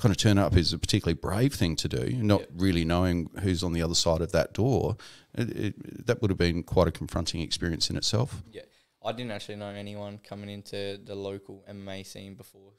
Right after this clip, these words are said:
Speaker 2: stepping into the gym.
Speaker 1: Mm.
Speaker 2: I only got to know people through being in the gym environment and then going to Diamondback Fighting Championship shows.
Speaker 1: Mm-hmm.
Speaker 2: Um,
Speaker 1: Oh, so
Speaker 2: stuff
Speaker 1: you've
Speaker 2: like
Speaker 1: been
Speaker 2: that.
Speaker 1: to a few of the shows before?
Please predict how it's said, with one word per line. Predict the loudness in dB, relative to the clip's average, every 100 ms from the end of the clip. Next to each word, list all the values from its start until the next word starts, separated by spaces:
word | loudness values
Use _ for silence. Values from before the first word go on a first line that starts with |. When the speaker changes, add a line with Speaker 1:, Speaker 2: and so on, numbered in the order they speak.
| _
Speaker 2:
stepping | -20 -20 -18
into | -18 -14
the | -14
gym. | -14 -16 -16 _ -2
Speaker 1:
Mm. | -2 -2 -8
Speaker 2:
I | -8 -6 -6
only | -10 -12 -16 _ -10
got | -8 -8
to | -12
know | -12 -12
people | -12 -14 -14 -16 -20 _ _ _ _
through | -12 -10
being | -12 -12 -12
in | -12
the | -14
gym | -14 -12
environment | -10 -8 -10 -12 -18 -20 _
and | -18
then | -16 -12
going | -10 -10 -12
to | -10 -10 -10
Diamondback | -12 -12 -12 -14
Fighting | -14 -14 -14
Championship | -14 -16 -16 -14 -16 -14
shows. | -12 -12 -12 -16 _ _
Speaker 1:
Mm-hmm. | -8 -6 -6 -8
Speaker 2:
Um, | -12 -12 -8 0
Speaker 1:
Oh, | 2
so |
Speaker 2:
stuff | 4
Speaker 1:
you've | 4
Speaker 2:
like | 4
Speaker 1:
been | 2
Speaker 2:
that. |
Speaker 1:
to | 2
a | 2
few | 2 0
of |
the | 0
shows | 2 2 2
before? | -8 -12 -4 0 0